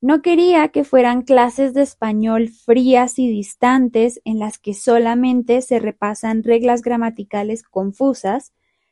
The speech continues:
sino que lo que quería era lograr esa conexión humana, esa sensación de compartir con alguien a quien aprecias, con una amiga que abre su corazón y te cuenta sus historias.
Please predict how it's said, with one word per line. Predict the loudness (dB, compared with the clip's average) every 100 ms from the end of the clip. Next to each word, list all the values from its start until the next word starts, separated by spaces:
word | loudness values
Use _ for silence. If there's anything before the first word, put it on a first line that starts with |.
| _
sino | _ 2 2
que | 4
lo | 4 4
que | 2 2
quería | 4 4 2 2 -2
era | -2 0 4
lograr | 4 4 2 0
esa | -2 -2 -4
conexión | 0 -2 -2 -8 -8 -4 -2
humana, | -2 0 0 -2 -8 _
esa | -10 -4 -4
sensación | -2 -2 -2 -6 -4 -2 0 0
de | -2
compartir | -2 -2 0 -4 -4 -10 -8
con | -6 -4 -2
alguien | -2 -2 -4 -6
a | -6 -8
quien | -8 -8
aprecias, | -6 0 0 0 -6 -10 -14 _ _ _ _
con | -2 0
una | 0 0
amiga | 2 2 4 2 2
que | 0
abre | 0 0 -2
su | -2 -4
corazón | -2 -2 -2 -4 -2 -4 -6
y | -8
te | -8 -8
cuenta | -6 -4 -4 -6
sus | -4 -6
historias. | -8 -4 -2 -2 -4 -12 -20